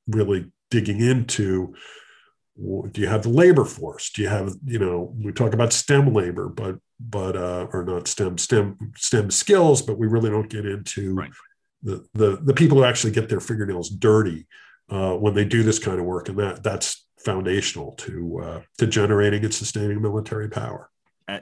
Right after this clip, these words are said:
Speaker 2: as our friend, uh, uh, mutual friend Brett Lambert was fond of saying, right, it, just because you're somebody who takes a shower before work, you sometimes have a tendency of forgetting that the guys who take showers after work are the most important people in this ecosystem.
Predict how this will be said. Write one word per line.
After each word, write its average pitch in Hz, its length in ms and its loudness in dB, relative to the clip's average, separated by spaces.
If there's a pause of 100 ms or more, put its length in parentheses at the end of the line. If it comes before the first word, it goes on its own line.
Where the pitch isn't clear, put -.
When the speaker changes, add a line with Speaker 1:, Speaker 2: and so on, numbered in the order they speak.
Speaker 2:
as 101 160 -4
our 107 120 -2
friend, 98 460 -6
uh, 85 640 -4
uh, 82 140 -6
mutual 95 340 -4
friend 87 240 -4
Brett 90 180 -4
Lambert 85 380 -4
was 82 120 -6
fond 85 280 -2
of 78 100 -4
saying, 80 340 -4
right, 92 280 -2 (100)
it, 92 220 -4
just 110 240 -2
because 98 360 -4
you're 95 120 -2
somebody 90 400 -4
who 90 100 -6
takes 87 300 -8
a 92 40 -4
shower 92 380 0
before 107 440 -2
work, 90 340 -2 (300)
you 98 100 -2
sometimes 185 480 -2
have 180 120 -4
a 87 40 -8
tendency 95 540 -6
of 85 100 -6
forgetting 90 460 -4
that 80 100 -8
the 92 80 -8
guys 90 280 -4
who 85 100 -8
take 80 240 -8
showers 90 600 -2 (140)
after 110 320 -2
work 90 420 -2
are 95 120 -2
the 87 80 -2
most 101 400 -2
important 90 420 -6
people 85 320 -6
in 82 80 -6
this 82 200 -6
ecosystem. 85 680 -4